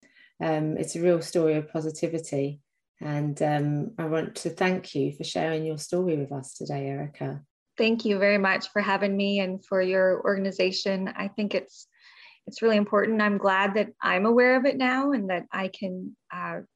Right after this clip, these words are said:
Speaker 2: make others aware. Like, I've already thought of a handful of friends who could benefit from, you know, having the sunflower out in everyday life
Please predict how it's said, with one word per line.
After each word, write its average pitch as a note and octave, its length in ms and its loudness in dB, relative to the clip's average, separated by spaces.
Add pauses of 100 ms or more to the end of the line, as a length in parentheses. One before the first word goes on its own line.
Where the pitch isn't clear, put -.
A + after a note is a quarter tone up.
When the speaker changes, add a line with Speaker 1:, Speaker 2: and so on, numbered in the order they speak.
(500)
Speaker 2:
make G3+ 260 -4
others G3 360 2
aware. F3+ 340 4
Like, F#3 180 2
I've F#3+ 180 2
already A3 340 4
thought G3+ 280 2
of F#3+ 120 0
a G3 80 0
handful F#3+ 420 0
of F#3+ 140 2
friends F#3 360 0
who G3+ 120 -4
could F#3 200 -6
benefit F#3+ 560 -2 (760)
from, F#3 380 0 (360)
you G3 140 -2
know, F3+ 160 2
having G3+ 420 2
the G3 80 2
sunflower F3+ 840 0 (1000)
out F#3 300 2
in G3+ 140 0
everyday G3 360 2
life F#3 400 2